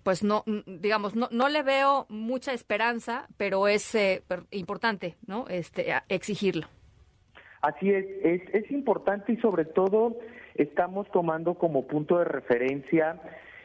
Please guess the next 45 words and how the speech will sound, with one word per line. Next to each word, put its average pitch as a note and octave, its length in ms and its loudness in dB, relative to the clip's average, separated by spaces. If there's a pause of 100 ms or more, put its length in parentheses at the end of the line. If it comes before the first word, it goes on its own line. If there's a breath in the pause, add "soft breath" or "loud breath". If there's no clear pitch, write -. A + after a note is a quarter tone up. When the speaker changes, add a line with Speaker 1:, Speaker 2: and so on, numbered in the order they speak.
(140 loud breath)
Speaker 2:
eh, B2 360 4
lo C3 180 4
dicho D#3 340 -2
por D3 160 2
el B2 140 -4
senador B2 420 2
Ricardo C3+ 380 0
Monreal A#2 480 0
el A#2 80 -2
lunes A#2 260 -2
pasado, A#2 580 -2 (340)
este E3 300 2
lunes, C3+ 400 -2
pues, E2 200 2 (640 loud breath)
en A#2 240 2
donde A#2+ 340 0
dice C#3+ 380 0
que C3+ 140 0
se B2 120 -2
instalaría A2+ 640 0
la C3 160 -2
comisión A2 440 -2
bi-, A2+ 120 0 (100)
bicameral, A2 760 -2 (520 loud breath)
eh, G#2+ 300 4
de A2 160 0
seguridad A2 480 2
nacional, A2+ 760 -2 (840 soft breath)
eh, G#2 300 4
una B2 200 2
instancia A#2+ 440 0
así A2 200 -4
prevista A2 600 0
en G2+ 100 -6
la F#2 100 -4
ley G2+ 180 0
de A2 120 2
la A2 120 2
materia, C3 360 0
en A2 80 -6
la G2 80 0
ley G2+ 120 0
de A2+ 160 0
seguridad G#2 300 4
nacional, A2 560 0